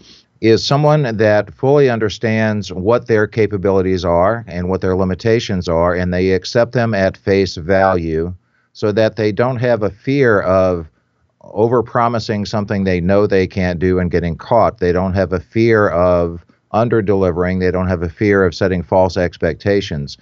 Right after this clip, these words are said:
They know who they are. They know what their value is. They know what's relevant to them. In the most important aspect, they know what's relevant to those that they'll serve.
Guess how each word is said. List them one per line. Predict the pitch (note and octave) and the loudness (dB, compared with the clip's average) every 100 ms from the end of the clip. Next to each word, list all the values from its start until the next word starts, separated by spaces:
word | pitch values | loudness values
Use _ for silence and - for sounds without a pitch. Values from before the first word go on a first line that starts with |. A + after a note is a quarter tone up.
| _ _ | _ _
They | F2 A2+ C#3+ | -2 2 4
know | C#3 B2+ | 2 2
who | B2+ B2 | 2 2
they | A2 F#2 | 2 2
are. | F2+ G2 | 2 2
They | G2+ F#2 | 0 -2
know | F#2+ | 0
what | G2 | 0
their | F2+ F2 | 0 -2
value | D#2+ F2 F#2 F2+ F2+ | 0 2 2 0 0
is. | G2+ G2 - | 0 -4 -4
They | F2 A#2+ | 0 2
know | C#3+ C3+ | 4 2
what's | A#2+ F2 - | 2 -2 0
relevant | F#2+ G#2 A2 F#2+ F#2 D2 | 2 4 4 0 -4 -4
to | F2+ | -4
them. | D2+ A#2+ A2 F#2+ G2+ F#2+ - D#2 | 0 2 2 0 -2 -8 -14 -4
In | F#2 F2+ - | -2 -2 -4
the | D#2 F#2 - | -4 -2 0
most | F#2 G2+ D#3 F3 A#2 | 2 4 4 2 -2
important | F2+ E2+ F#2 D#2+ E2 | -4 -2 -2 -2 -4
aspect, | D#2+ D#2+ - E2+ F#2 - _ _ _ - | -4 -4 -2 -2 -2 -4 _ _ _ -2
they | G#2+ B2 | 0 2
know | C3 C3+ | 4 4
what's | A#2+ A#2 | 2 2
relevant | A2 A2+ A#2 G#2 G2 | 2 4 2 -2 -4
to | A2 | -4
those | F2 F#2+ G#2 | 0 0 0
that | G#2 F2 | -2 -2
they'll | F#2 F2 | -2 -2
serve. | - C3+ C3+ C#2+ | -2 -2 -2 -2